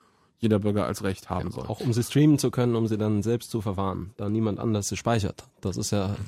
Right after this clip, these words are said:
Speaker 2: das
Speaker 1: Da kommen wir auch
Speaker 2: große
Speaker 1: noch mal
Speaker 2: Problem
Speaker 1: zu.
Speaker 2: vielleicht, ja.
Speaker 1: Aber n-, eine weitere Sache, die daraus folgt, ist, dass man es auch nicht abstellen darf. Also eine der Forderungen, die in letzter Zeit häufiger mal gehört wird, ist, wenn jemand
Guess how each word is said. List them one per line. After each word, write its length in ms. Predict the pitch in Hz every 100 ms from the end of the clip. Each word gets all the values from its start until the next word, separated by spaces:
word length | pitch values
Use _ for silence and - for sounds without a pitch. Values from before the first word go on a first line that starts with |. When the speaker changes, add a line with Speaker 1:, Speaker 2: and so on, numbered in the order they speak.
| -
Speaker 2:
das 100 | -
Speaker 1:
Da 120 | 131
kommen 180 | 190 175
wir 100 | 139
auch 40 |
Speaker 2:
große 40 | 143
Speaker 1:
noch 80 |
mal 100 | 131 95
Speaker 2:
Problem 40 |
Speaker 1:
zu. 200 | 92 98
Speaker 2:
vielleicht, 220 | - 98 95
ja. 100 | 92
Speaker 1:
Aber 300 | 147 180 180 -
n-, 200 | 165 160
eine 120 | 160
weitere 360 | 143 202 240 180
Sache, 260 | 170 165
die 200 | 147 143
daraus 280 | 135 120 120
folgt, 420 | - 147 147 180
ist, 200 | 170 127
dass 160 | 143 139
man 160 | 143 135
es 80 |
auch 80 | 131
nicht 140 | 131 156
abstellen 360 | 156 139 110
darf. 300 | 101 92 -
Also 260 | - 104 107
eine 360 | 92 127 113 -
der 120 | 113
Forderungen, 440 | 135 147 139 135
die 60 | 127
in 60 | 123
letzter 260 | 127 135
Zeit 180 | 131 120
häufiger 320 | 123 120 117
mal 100 | 110
gehört 300 | 110 123 139
wird, 160 | 135 135
ist, 280 | 131 - 117
wenn 200 | 123 135
jemand 600 | 131 127 123 123 117